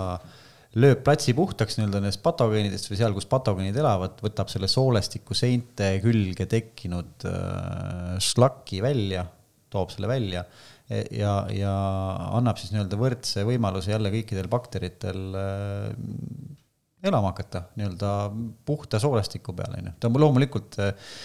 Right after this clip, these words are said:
ma ei taha nüüd öelda, et, et kõikidest bakteritest lahti saab, kõikidest ei saa lahti ja, ja see ei olegi selles mõttes võimalik, et bakterid elavad ka väga palju, äh, soole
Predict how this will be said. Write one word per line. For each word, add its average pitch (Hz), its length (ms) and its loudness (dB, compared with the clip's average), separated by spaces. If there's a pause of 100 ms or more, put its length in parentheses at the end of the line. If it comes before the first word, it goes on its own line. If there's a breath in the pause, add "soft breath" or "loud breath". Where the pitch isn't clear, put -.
(280 loud breath)
ma 113 80 -2
ei 107 80 2
taha 110 160 4
nüüd 101 160 0
öelda, 98 240 0
et, 95 160 -6
et - 80 -8
kõikidest 117 480 2
bakteritest - 480 0
lahti 156 220 2
saab, - 100 -16
kõikidest 117 420 0
ei 101 60 -2
saa 120 240 6
lahti 95 380 -4
ja, 92 180 0
ja 90 220 0 (120)
see 98 140 0
ei 98 60 0
olegi 95 220 -2
selles 117 220 4
mõttes 101 220 -4
võimalik, 110 400 0
et - 220 -12
bakterid 101 420 -2
elavad 101 340 2
ka - 80 -4
väga 104 240 4
palju, 101 360 0 (340)
äh, 95 380 -10 (260 loud breath)
soole 120 460 4